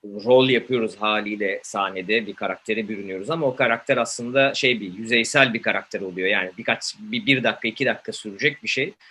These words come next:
ve o kadar önem kazanmıyor. Bir iki şeyle, adı nedir? Ee, çok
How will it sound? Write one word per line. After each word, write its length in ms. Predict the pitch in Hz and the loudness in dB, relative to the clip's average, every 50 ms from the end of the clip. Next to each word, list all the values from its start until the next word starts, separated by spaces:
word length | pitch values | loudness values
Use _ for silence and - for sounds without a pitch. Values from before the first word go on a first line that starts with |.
| - - - _ - - | -20 -20 -20 _ -4 0
ve 140 | 120 120 123 | 2 2 2
o 160 | - - - | 0 -2 -2
kadar 280 | - 123 117 131 127 | 0 2 4 4 2
önem 380 | 127 131 131 123 127 127 131 135 | 2 2 -2 0 2 0 0 2
kazanmıyor. 520 | - 131 123 131 127 120 110 101 95 92 | 0 2 2 2 2 2 0 -2 -4 -4
Bir 100 | 110 113 | -2 -2
iki 360 | 117 113 - 127 123 120 120 - | -2 -2 0 0 2 2 2 0
şeyle, 580 | - - 123 120 113 107 101 107 123 139 - - - | 0 2 2 4 4 2 2 2 0 0 0 -4 -10
adı 180 | 113 - 107 | -10 -8 -6
nedir? 360 | 101 95 92 127 135 - - - - 98 | -6 -6 -6 -6 -10 -10 -12 -14 -12 -10
Ee, 680 | 98 95 95 95 95 92 92 90 90 90 90 90 90 87 87 87 85 85 85 85 - | -6 -4 -2 -2 0 0 0 -2 -2 -4 -4 -6 -8 -10 -10 -12 -12 -14 -16 -16 -10
çok 200 | - 117 104 - | -8 -8 -8 -8